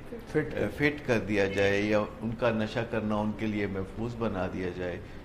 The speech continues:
Speaker 2: तो चूँकि हम ऐसा कोई इलाज उन्हें मुहैया नहीं कर
Speaker 1: ब्रेक
Speaker 2: सकते,
Speaker 1: ले लें कुछ।
Speaker 2: तो नहीं,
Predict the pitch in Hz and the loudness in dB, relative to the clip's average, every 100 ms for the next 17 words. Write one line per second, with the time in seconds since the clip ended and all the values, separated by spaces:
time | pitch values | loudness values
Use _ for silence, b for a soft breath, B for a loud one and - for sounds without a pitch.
0 | B - 117 117 113 127 123 143 127 131 | B -8 0 2 2 -2 -2 0 0 -2
1 | 131 113 117 156 147 143 139 107 107 107 | 0 0 2 0 2 0 0 2 6 6
2 | 107 110 107 110 107 101 101 101 98 123 | 4 -2 0 0 -2 -2 -2 -2 -4 -4
3 | - 110 143 165 190 160 127 113 117 104 | -2 2 4 4 4 2 0 0 -4 -6
4 | 98 - - - 165 170 156 156 | -10 -10 -10 2 4 4 0 -4